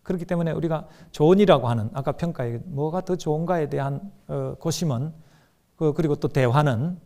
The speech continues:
그런 토론은 항상, 어, 이루어져야 합니다. 그래서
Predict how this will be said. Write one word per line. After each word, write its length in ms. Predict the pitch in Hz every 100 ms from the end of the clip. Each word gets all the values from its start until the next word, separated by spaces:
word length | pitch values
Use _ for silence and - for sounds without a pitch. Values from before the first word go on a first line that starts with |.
| -
그런 300 | _ 156 147
토론은 500 | 139 - 147 147 147 147 - _ _
항상, 440 | 190 190 185 170 - -
어, 380 | 156 147 139 131 - -
이루어져야 920 | 160 151 139 - 151 143 131 131 147
합니다. 500 | 135 117 147 127 123 - - - - _
그래서 380 | 180 160 165